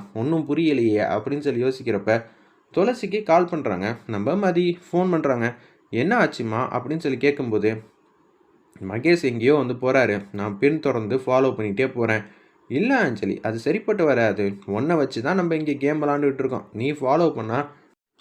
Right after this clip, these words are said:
மகேஷ் வந்து பார்த்துட்டாருன்னா ஏதாவது பிரச்சனை ஆயிட போகுது. விடுங்க, நான் வந்து கேட்டாலும் எதுக்கு நீ போற, என்ன போற, யதார்த்தமா பேசி நான் சமாளிச்சிடுறேன். நீ ஆக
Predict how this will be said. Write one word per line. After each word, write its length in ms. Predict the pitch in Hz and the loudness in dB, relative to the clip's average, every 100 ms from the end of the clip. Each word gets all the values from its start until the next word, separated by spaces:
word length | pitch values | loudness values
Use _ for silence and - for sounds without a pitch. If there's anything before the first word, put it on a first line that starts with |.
| _ _ 123 | _ _ -4
மகேஷ் 360 | 151 226 240 | -2 0 0
வந்து 200 | 165 170 | 0 0
பார்த்துட்டாருன்னா 720 | 165 156 170 165 123 107 113 127 - _ _ _ - | 2 2 2 2 2 2 0 -2 -4 _ _ _ 2
ஏதாவது 360 | 170 208 220 220 | 4 6 4 2
பிரச்சனை 340 | 202 202 202 | 0 -2 -2
ஆயிட 160 | 196 165 | 0 0
போகுது. 260 | 123 113 107 - _ _ - | -2 -2 -4 -8 _ _ -2
விடுங்க, 360 | 127 208 202 123 117 113 | 2 4 4 2 0 -4
நான் 340 | 104 107 147 160 | -4 2 4 4
வந்து 160 | 160 | 0
கேட்டாலும் 600 | 151 160 165 143 113 127 - _ _ - | 0 0 2 2 2 0 -4 _ _ 0
எதுக்கு 300 | 143 220 208 | 0 2 2
நீ 100 | 160 | 2
போற, 260 | - 135 143 135 | 2 2 4 4
என்ன 200 | 127 170 | 4 0
போற, 200 | 165 131 123 | 0 2 2
யதார்த்தமா 540 | 110 135 147 156 170 147 | 4 4 2 2 0 0
பேசி 340 | 123 127 127 139 | 0 0 0 -4
நான் 240 | 131 139 | -2 -2
சமாளிச்சிடுறேன். 760 | 131 139 147 143 123 110 110 107 | -2 0 0 0 0 0 -2 -4
நீ 140 | 113 113 107 | -4 -2 2
ஆக 180 | 117 | 2